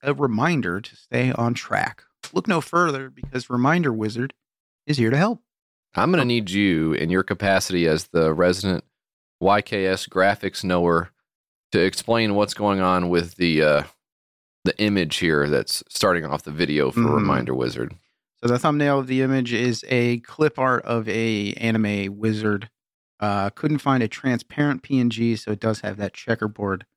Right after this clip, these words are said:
Speaker 1: <laughs> background, and it is the aspect ratio of the image is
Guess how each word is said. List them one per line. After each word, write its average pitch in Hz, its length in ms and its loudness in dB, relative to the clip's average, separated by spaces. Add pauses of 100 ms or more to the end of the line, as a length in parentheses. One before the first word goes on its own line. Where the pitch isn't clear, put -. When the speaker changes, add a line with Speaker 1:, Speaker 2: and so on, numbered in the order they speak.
(100)
Speaker 1:
<laughs> - 380 -4
background, 113 560 0
and 101 100 -6
it 110 100 0
is 113 380 -2
the 110 120 -2
aspect 104 360 -2
ratio 98 420 0
of 110 120 -2
the 107 160 -6
image 104 280 -4
is 107 400 -2